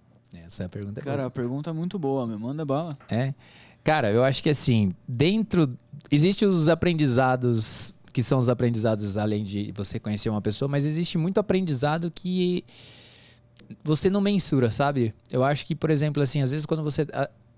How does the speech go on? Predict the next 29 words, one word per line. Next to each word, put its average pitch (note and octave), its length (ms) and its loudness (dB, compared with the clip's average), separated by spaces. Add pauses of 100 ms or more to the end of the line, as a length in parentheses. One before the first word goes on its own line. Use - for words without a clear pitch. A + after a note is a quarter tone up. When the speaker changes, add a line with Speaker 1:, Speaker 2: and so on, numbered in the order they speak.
Speaker 1:
todo F#3 160 4
insight, C#3+ 560 2
toda D#3 160 0
a D#3+ 60 2
conversa, D3 840 0
ela, D#3 520 0
de D3 120 -4
alguma D#3+ 300 2
forma, E3 320 0
ela F3 140 0
fica E3+ 320 -4
ali D#3+ 340 0
e E3 120 0
em - 20 -
algum E3+ 220 0
momento, G3+ 600 0
né, E3+ 160 -2
porque, C#3 320 -4
né, C#3 80 -2
a B2 80 2
gente B2 160 -4
tem C#3+ 100 -2
uma C3+ 120 0
empresa, D#3 420 2
a - 20 2
gente B2 160 -2
tem - 80 0
uma B2+ 80 0
startup, C#3+ 720 0